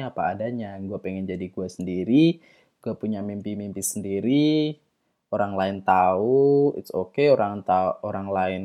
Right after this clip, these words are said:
ngejudge kita, it's okay. Tapi kita punya prinsip dalam hidup, kita pegang prinsip itu bener-bener. Jalani aja hidup kamu.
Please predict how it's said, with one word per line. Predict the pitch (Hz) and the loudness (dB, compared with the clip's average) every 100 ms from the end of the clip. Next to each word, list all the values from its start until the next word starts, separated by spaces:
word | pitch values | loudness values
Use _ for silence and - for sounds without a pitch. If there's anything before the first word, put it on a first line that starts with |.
| 95 | -6
ngejudge | 95 95 - | -6 -6 -6
kita, | - 92 85 | -10 -8 -8
it's | - - - | -8 -10 -8
okay. | 92 - 143 151 147 - _ _ - | -8 -2 4 4 4 -2 _ _ -10
Tapi | 95 - | -8 -8
kita | 98 98 | -8 -6
punya | 95 98 92 | -6 -6 -8
prinsip | - 131 147 - 117 | -2 2 2 0 -2
dalam | 95 87 87 | 0 -2 -4
hidup, | 87 90 123 143 - | -6 0 0 0 -4
kita | - - 98 - | -12 -2 -2 -2
pegang | 101 117 127 110 | -2 0 0 -2
prinsip | 98 - - | -6 -6 -8
itu | - 92 | -8 -8
bener-bener. | 90 92 90 90 92 123 147 - _ _ _ _ _ _ _ _ _ _ _ _ _ _ _ _ _ - | -6 -6 -6 -6 -2 0 0 -2 _ _ _ _ _ _ _ _ _ _ _ _ _ _ _ _ _ 0
Jalani | 139 139 131 110 98 | 8 10 10 6 2
aja | 90 | -2
hidup | 92 - - | -4 -10 -12
kamu. | - - | -14 -12